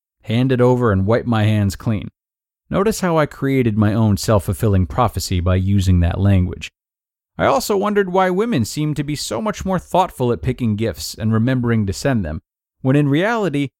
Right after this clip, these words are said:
I spent no time on it. I was looking for excuses to stay the way I was. But then I realized, giving gifts is a skill,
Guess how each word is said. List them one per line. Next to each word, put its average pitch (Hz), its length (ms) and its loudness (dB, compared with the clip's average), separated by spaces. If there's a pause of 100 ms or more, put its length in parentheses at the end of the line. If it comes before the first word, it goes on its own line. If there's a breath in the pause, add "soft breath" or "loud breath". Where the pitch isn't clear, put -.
(280)
I 220 160 -6
spent 190 300 -6
no 202 180 -2
time 90 340 -4
on 67 160 -6
it. 55 120 -16 (600)
I - 80 0
was 170 200 2
looking 220 260 -2
for 165 180 -2
excuses 156 580 -4
to 123 100 -2
stay 139 240 2
the 123 100 2
way 117 220 2
I 95 80 2
was. 98 440 -2 (600)
But - 320 -6
then 220 160 0
I 208 40 2
realized, 85 680 0 (540)
giving 320 260 -6
gifts - 420 -2
is 139 140 0
a 113 80 0
skill, - 560 -6